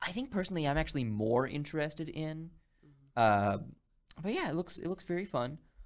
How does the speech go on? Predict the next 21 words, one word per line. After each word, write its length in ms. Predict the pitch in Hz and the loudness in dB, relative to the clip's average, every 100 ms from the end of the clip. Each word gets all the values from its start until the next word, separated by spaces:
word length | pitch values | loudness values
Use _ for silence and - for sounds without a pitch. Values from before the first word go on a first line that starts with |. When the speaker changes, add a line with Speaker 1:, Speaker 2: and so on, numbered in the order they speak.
| - - | -18 2
Speaker 1:
Uh, 200 | 143 139 | 6 6
they 160 | 156 | 6
announced 440 | 160 160 165 175 - | 4 4 2 0 0
a 140 | 151 131 | 2 4
remake 640 | 117 123 147 175 196 - | 4 2 2 0 -2 2
of 180 | 147 127 | 4 4
Mario 380 | 120 120 139 143 | 8 8 8 6
versus 360 | 127 139 127 | 4 2 -2
Donkey 400 | 113 113 110 131 | 2 4 4 0
Kong, 340 | 123 147 139 180 | -4 -2 -2 -2
which 160 | 156 139 | -6 -4
was 120 | 120 | -2
a 60 | 117 | -2
Game 240 | 131 139 | -2 -2
Boy 180 | 131 123 | 0 0
Advance 460 | 104 110 110 127 | 0 0 0 0
game 340 | - 113 104 104 | -4 -2 0 0
that 240 | 104 - - | -2 -4 0
I, 260 | 107 110 - | 4 4 4
I 180 | 110 135 | 2 2
played, 520 | - 131 113 107 104 | 2 2 4 4 0